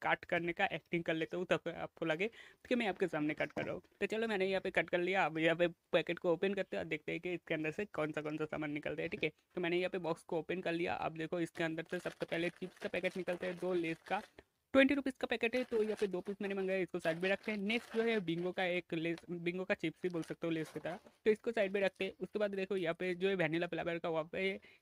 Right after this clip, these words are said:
इसको भी, और यहाँ पे एक treat का है, strawberry flavor का, Total तीन piece है, इसको भी साइड में रखते हैं।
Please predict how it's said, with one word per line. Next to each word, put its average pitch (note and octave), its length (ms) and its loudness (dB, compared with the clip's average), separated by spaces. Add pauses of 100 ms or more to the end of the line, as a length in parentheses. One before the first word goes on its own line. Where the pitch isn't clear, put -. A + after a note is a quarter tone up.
इसको G3 200 -2
भी, A3+ 280 2
और F3 260 4
यहाँ F3 180 2
पे F#3 100 2
एक F3+ 80 -4 (100)
treat F3 200 -4
का G3 100 4
है, F3+ 220 2
strawberry E3 400 0
flavor E3+ 460 -4
का, F#3 160 0
Total E3 300 0
तीन G3+ 200 -4
piece G#3 220 -4
है, G3+ 100 4
इसको E3+ 240 -4
भी F#3+ 80 -4
साइड D3+ 260 -2
में D#3 100 -2
रखते D3+ 240 0
हैं। D3+ 80 -2